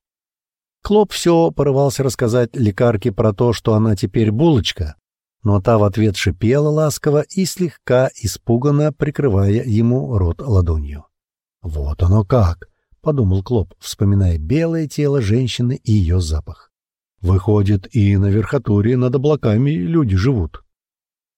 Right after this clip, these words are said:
Он бы остался здесь, у булочки под пышным тёплым боком,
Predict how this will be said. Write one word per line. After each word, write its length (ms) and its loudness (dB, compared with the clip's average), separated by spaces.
Он 300 2
бы 140 2
остался 560 -2
здесь, 520 -6
у 140 2
булочки 520 0
под 300 -4
пышным 480 0
тёплым 460 -2
боком, 420 -4